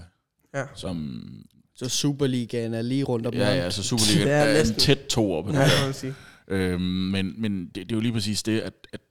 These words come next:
Speaker 2: der er de store ligaer, som er dem, der er de bedste i verden, og som regel altid er med i Champions League-finalerne. Det er en fra de ligaer i stedet for. Det er sjældent, det er en dansk klub.
Speaker 3: Ja.
Speaker 2: Jeg tror faktisk aldrig, det er sket.
Speaker 3: Af hvad?
Speaker 2: Er i Champions League-finalen, der har stået en dansk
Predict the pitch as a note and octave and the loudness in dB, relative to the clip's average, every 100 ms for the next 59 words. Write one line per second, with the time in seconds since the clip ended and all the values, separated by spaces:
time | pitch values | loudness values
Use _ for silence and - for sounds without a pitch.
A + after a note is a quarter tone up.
0 | _ _ _ - A2 A#2+ A2+ B2 B2 B2 | _ _ _ -6 -4 -2 0 0 0 0
1 | A#2+ A#2 G2 F#2 - F#2+ F2+ G2+ G2+ G2 | -2 -2 -2 -2 -4 -4 -6 -6 -6 -6
2 | F#2+ F#2+ - A2 G#2+ F2 E2 F2+ G2+ F2 | -6 -8 -4 -2 -2 -4 -4 -4 -4 -4
3 | F2+ F#2+ G2+ E2 G#2 F2+ F#2 F2+ F2+ F#2+ | -6 -4 -4 -2 -4 -2 -2 -2 -2 -2
4 | - F#2+ F2+ - _ _ _ _ - G#2+ | -4 -8 -8 -12 _ _ _ _ -6 0
5 | F#2+ F#2+ G#2 A2 G#2+ - G2 F2+ F2+ F2 | 0 0 0 0 -2 -6 -6 -4 -4 -4
6 | F2 G2 G2 F#2 F2+ - G2+ F#2 - - | -4 -4 -2 -2 -2 -2 -2 -2 -6 -10
7 | F2 G2 F2 F#2+ F#2+ F#2+ F2+ E2+ B1+ - | -8 -6 -4 -4 -4 -4 -4 -6 -6 -6
8 | F2+ F#2 F2+ G2 - G2+ G#2 - G2 F2 | -6 -6 -4 -2 0 0 -2 -4 -4 -4
9 | F2+ F2 E2 - E2+ - - - - - | -4 -4 -6 -6 -8 -10 -20 -20 -20 -14
10 | - F2 - F2+ F2+ F2 F2 E2+ D#2 - | -8 -8 -6 -6 -4 -4 -4 -6 -6 -6
11 | F2 D2 - - - _ _ _ _ - | -8 -12 -18 -20 -20 _ _ _ _ -12
12 | B2+ A#2+ D3 C#3+ _ _ _ _ F2 - | -6 -4 -4 -6 _ _ _ _ -10 -10
13 | - - G2 F#2 F#2 F#2 G2 - F#2 F2+ | -10 -4 -2 0 0 -2 -4 -2 -2 0
14 | E2 C2+ E2+ F2+ E2+ - F2+ F2+ E2+ E2+ | 0 -2 -4 -4 -4 0 2 2 0 -4
15 | - F2+ - | -4 -6 -6